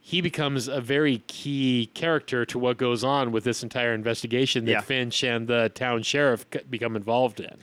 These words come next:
Speaker 2: Yes,
Speaker 1: He becomes
Speaker 2: especially the
Speaker 1: very
Speaker 2: town
Speaker 1: important.
Speaker 2: sheriff. I love the
Speaker 1: Yes,
Speaker 2: town
Speaker 1: the
Speaker 2: sheriff.
Speaker 1: d-,
Speaker 2: I love her.
Speaker 1: the,
Speaker 2: I love
Speaker 1: the,
Speaker 2: her character.
Speaker 1: the
Speaker 2: She's a
Speaker 1: thing
Speaker 2: fantastic
Speaker 1: with the town
Speaker 2: character.
Speaker 1: sheriff was probably the biggest, like, W T F moment for me. It's like, "What?"
Speaker 2: Yeah, I know.
Speaker 1: I know. <laughs>
Speaker 2: Uh, I, I, you know, uh, well, were you scared at all?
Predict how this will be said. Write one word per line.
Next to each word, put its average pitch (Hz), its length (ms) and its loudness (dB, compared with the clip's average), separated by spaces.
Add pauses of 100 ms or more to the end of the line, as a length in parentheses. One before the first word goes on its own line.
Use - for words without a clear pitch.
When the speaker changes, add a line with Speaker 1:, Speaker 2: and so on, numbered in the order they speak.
(160)
Speaker 2:
Yes, 127 480 -2
Speaker 1:
He 127 60 -6
becomes 123 220 -2
Speaker 2:
especially 123 340 2
the 131 60 4
Speaker 1:
very 127 100 4
Speaker 2:
town 143 240 2
Speaker 1:
important. 113 100 -4
Speaker 2:
sheriff. 127 260 0
I 120 80 4
love 131 200 2
the 131 80 -2
Speaker 1:
Yes, 127 80 0
Speaker 2:
town 117 140 0
Speaker 1:
the 135 100 -2
Speaker 2:
sheriff. 139 160 0
Speaker 1:
d-, - 20 -18
Speaker 2:
I 127 60 2
love 131 260 2
her. 117 240 2
Speaker 1:
the, 139 60 0
Speaker 2:
I 135 40 0
love 127 140 4
Speaker 1:
the, 127 60 2
Speaker 2:
her 117 80 0
character. 104 340 -2
Speaker 1:
the 131 80 0
Speaker 2:
She's 120 120 -4
a - 20 -2
Speaker 1:
thing 180 240 4
Speaker 2:
fantastic 151 200 4
Speaker 1:
with 110 80 -2
the 151 60 0
town 151 40 2 (120)
Speaker 2:
character. 117 120 0
Speaker 1:
sheriff 135 280 0
was 120 140 -2
probably 123 240 0
the 117 140 -4
biggest, 120 420 -2
like, 110 180 -2
W 117 240 0
T 117 240 -4
F 113 180 -2
moment 110 280 -4
for 120 80 -8
me. 113 160 -4
It's 104 120 -4
like, 113 120 -2
"What?" 101 960 0
Speaker 2:
Yeah, 123 140 0
I - 20 2
know. 127 340 2 (160)
Speaker 1:
I 120 140 -10
know. 131 340 -4
<laughs> - 60 -20 (100)
Speaker 2:
Uh, 320 40 2 (180)
I, 190 340 -4 (180)
I, 214 40 -4
you 208 60 0
know, 202 100 4
uh, 180 300 -4 (240)
well, 220 280 4
were 175 140 0
you 202 160 0
scared 185 320 0
at 208 100 2
all? 226 200 4